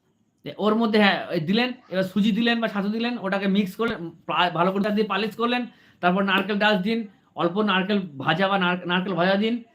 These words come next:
অল্প ছাতু পোলাও দিন, উম,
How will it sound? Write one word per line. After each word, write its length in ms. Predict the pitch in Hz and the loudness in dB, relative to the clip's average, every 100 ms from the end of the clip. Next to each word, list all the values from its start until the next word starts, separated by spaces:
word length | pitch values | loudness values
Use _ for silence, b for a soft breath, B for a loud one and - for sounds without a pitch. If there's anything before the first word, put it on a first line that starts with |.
| b b b b b 143 - | b b b b b -20 -8
অল্প 300 | 143 180 190 | -2 0 0
ছাতু 280 | 190 185 | -2 -2
পোলাও 220 | 190 214 208 | 0 2 2
দিন, 180 | 220 202 - - - | 0 -2 -8 -20 -14
উম, 160 | 151 | -6